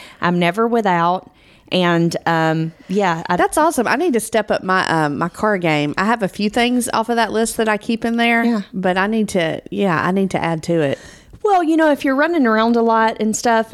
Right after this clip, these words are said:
Speaker 1: like, it's, it's really convenient. But even when you're not, sometimes I just, I don't know about you, but I'll jump in the car, and Dax and I will jump in the car, and it'll be, like, in between meals, and we're like,
Speaker 2: Yeah.
Speaker 1: "Oh, we need a snack." And you don't always
Speaker 2: Mm-hmm.
Speaker 1: wanna,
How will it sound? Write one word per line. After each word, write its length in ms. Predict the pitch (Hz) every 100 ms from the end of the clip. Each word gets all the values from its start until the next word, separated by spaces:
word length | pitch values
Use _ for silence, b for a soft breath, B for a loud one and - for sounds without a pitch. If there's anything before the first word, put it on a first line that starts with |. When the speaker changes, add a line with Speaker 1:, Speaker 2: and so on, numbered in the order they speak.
| -
Speaker 1:
like, 280 | 196 180 -
it's, 240 | 175 -
it's 240 | 190 175
really 260 | 180 196 190
convenient. 580 | 185 175 180 185 190 190
But 120 | 202
even 320 | 277 349 427
when 120 | 381
you're 140 | 277 208
not, 340 | 196 285 185
sometimes 540 | - 285 403 440 320 202
I 100 | 226
just, 200 | 294 -
I 40 |
don't 140 | 247
know 80 | 294
about 220 | 220 185
you, 120 | 214 254
but 140 | 190
I'll 160 | 202 254
jump 260 | 208 220
in 120 | 196
the 80 | 175
car, 460 | - 196 226 226 220
and 160 | 175 175
Dax 260 | 196 -
and 80 | 214
I 40 | 185
will 80 |
jump 240 | 175 190 190
in 60 |
the 80 | 180
car, 260 | - 202 208
and 100 | 190
it'll 160 | 180
be, 220 | 185 185 185
like, 180 | 170
in 80 | 185
between 400 | 180 175 185 175
meals, 380 | 175 185 196 185
and 100 | 170
we're 60 | 180
like, 120 | 180
Speaker 2:
Yeah. 140 | 254
Speaker 1:
"Oh, 40 | 269
we 80 | 269
need 140 | 233
a 60 | 208
snack." 400 | - 285 302 285
And 100 | 247
you 60 | 330
don't 140 | 370
always 280 | 320 302 220
Speaker 2:
Mm-hmm. 80 | 247
Speaker 1:
wanna, 240 | 233